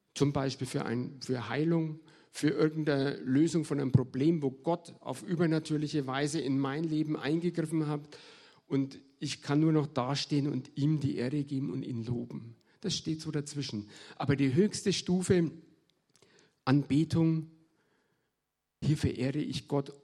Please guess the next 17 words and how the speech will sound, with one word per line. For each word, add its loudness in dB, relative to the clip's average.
ohne 6
konkreten -2
Anlass, -4
aus -4
Überzeugung, -4
dass -10
er -10
gut -4
und -6
allmächtig -4
ist. -14
Und -4
mir 4
fällt -2
dazu -2
immer 0
ein 0